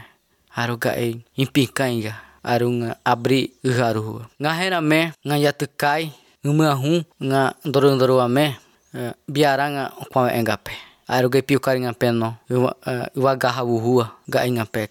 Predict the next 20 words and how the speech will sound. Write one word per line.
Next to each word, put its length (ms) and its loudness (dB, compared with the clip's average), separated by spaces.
Uma 180 0
garra 220 0
uja 200 0
mondo 300 2
pe 160 0
meta 260 0
pepit, 480 0
ki 160 -2
ha 200 -2
jow, 360 2
mam 180 -2
kain 240 -2
bawa 240 4
jaw 200 2
itneiga. 460 -6
Nurante 500 0
jira 320 2
ura 180 2
gambur 380 0
kari, 320 -2